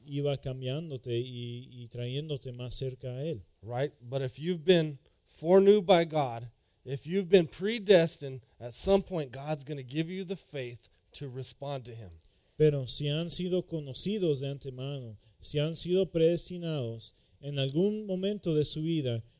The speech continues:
Speaker 1: Dios les va a dar la fe, les va a ya-, dar el llamamiento para poder seguirle a
Speaker 2: Right,
Speaker 1: Él.
Speaker 2: right. That's what Romans two, or, uh, Ephesians two eight through nine tells us, that, that faith is the gift of God so that no one can boast, right? It's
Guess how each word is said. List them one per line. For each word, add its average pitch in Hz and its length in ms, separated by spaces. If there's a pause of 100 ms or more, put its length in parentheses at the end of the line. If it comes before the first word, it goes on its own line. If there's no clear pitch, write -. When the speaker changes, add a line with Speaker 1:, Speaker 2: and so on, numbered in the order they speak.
Speaker 1:
Dios 151 380
les 147 220
va 151 160
a 160 40
dar 151 260
la 127 180
fe, 143 420 (320)
les 131 280
va 156 220
a 160 60
ya-, 156 260
dar 151 220
el 147 100
llamamiento 139 720
para 117 200
poder 127 360
seguirle 123 680 (140)
a 113 60
Speaker 2:
Right, 113 160
Speaker 1:
Él. 107 240
Speaker 2:
right. 127 240
That's 143 240
what 139 120
Romans 147 460
two, 170 240
or, 143 220
uh, 110 100
Ephesians 175 500
two 175 160
eight 170 140
through 147 140
nine 160 220
tells 131 280
us, 120 140
that, 139 180 (240)
that 127 180
faith 180 420 (120)
is 156 160
the 147 80
gift 170 320
of 139 80
God 156 320
so 139 120
that 127 100
no 139 140
one 156 120
can 143 160
boast, 127 380
right? 135 180
It's - 180